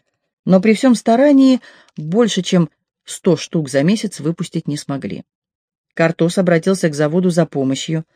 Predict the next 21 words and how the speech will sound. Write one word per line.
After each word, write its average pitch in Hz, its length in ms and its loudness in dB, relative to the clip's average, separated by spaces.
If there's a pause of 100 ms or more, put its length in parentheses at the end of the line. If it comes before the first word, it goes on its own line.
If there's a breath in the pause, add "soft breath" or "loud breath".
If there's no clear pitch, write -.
(200)
Завод 220 360 0
отказался. 139 680 -4 (280)
"Наладьте 262 460 2
выпуск 170 380 -2
у 170 60 -4
себя, 147 400 -4 (240 soft breath)
отработайте 220 640 0
технологию, 143 600 -2
тогда 208 260 0
посмотрим". - 640 -6 (680)
Зажогину 254 640 4
эта 240 220 2
история 269 360 0
показалась 226 520 0
подозрительной. 160 760 -2 (500)
На 175 160 4
Картоса 202 480 0
его 185 180 4
аргументы 208 540 4
не 233 120 4
действовали. 131 600 -6